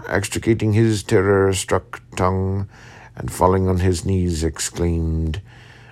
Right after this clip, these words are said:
"Blessed Saint Andrew, here is the Senachie and his wraith." Bruce perceived the mistake of his servants, and explaining to them that a travelling minstrel had obliged the Senachie by performing his duty,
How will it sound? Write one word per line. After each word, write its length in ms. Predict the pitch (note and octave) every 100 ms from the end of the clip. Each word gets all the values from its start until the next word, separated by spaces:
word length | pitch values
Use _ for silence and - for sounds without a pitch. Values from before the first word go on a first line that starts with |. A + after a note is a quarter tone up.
| - -
"Blessed 380 | G#2 G#2 G#2+
Saint 320 | G2 G#2+ G#2 G2
Andrew, 480 | G#2 G2 G2+ F#2+ - -
here 180 | A#2 A#2
is 140 | A2
the 100 | G#2+
Senachie 760 | G#2 A2 A2+ G#2+ - A2 G#2+
and 200 | A2+ A#2+
his 260 | A#2 G2+ E2+
wraith." 500 | G#2 G2 F#2+ - - - - - - - - -
Bruce 320 | F2+ F2 E2+
perceived 640 | - G2 F2 F2+ E2+ - -
the 80 |
mistake 460 | F#2 F2+ - E2+ -
of 100 | E2+
his 160 | F2 -
servants, 560 | D#2+ D#2+ E2 F#2 - - - - - -
and 160 | - D#2
explaining 600 | E2 - G2 G2 G2+ G#2
to 140 | A2
them 340 | F#2+ G2 F2 F2
that 140 | E2
a 60 | F2+
travelling 600 | - A2 F2+ F#2 F#2 F#2
minstrel 440 | F#2 - - F2+
had 200 | E2+ D#2+
obliged 880 | F2 E2 D#2+ F#2 F2 F2 F2 E2+ -
the 80 | D#2+
Senachie 580 | - C#2+ B1 - - -
by 120 | E2+
performing 580 | - F2 - E2 E2 D#2+
his 220 | D#2 D2+
duty, 420 | E2+ D#2+ F2